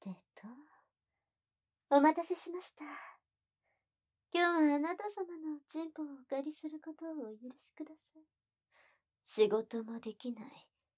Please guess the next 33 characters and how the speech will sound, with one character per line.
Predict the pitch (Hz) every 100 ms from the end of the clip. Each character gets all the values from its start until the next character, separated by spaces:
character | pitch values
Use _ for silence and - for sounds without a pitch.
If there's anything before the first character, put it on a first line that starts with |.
| _
無 | 240 254
能 | 262 285
ソ | 277 285
チ | - 294
ン | 277
マ | 285
ゾ | 285
野 | 277
郎 | 294 294
の | 277
た | 240 220
め | 226
と | 240 240
は |
い | 220
え、 | 202 196 208 _ _ _ _ - - _ _ _ _ 285
あ |
な | 277 277
た | 294
様 | 277 262 247
の | 233
お | 220
ち | - 269
ん | 269
ぽ |
に | 269 240
ご | 233
奉 | 240 269 294
仕 | -
で | 262
き | 247 285
る |
こ | 285